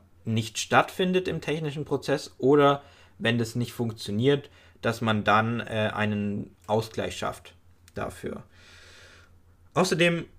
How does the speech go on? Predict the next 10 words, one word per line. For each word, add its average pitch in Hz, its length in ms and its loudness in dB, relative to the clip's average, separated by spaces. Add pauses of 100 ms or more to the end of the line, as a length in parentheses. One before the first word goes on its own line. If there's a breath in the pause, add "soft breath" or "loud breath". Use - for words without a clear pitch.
(420)
plädiert 139 320 2
auch 123 100 -2
die - 140 -12
F 123 140 -4
D 123 100 0
P 120 220 0
für 123 180 -4
eine 107 340 0
europäische 110 1000 2
Wasserstoffunion. 147 1200 0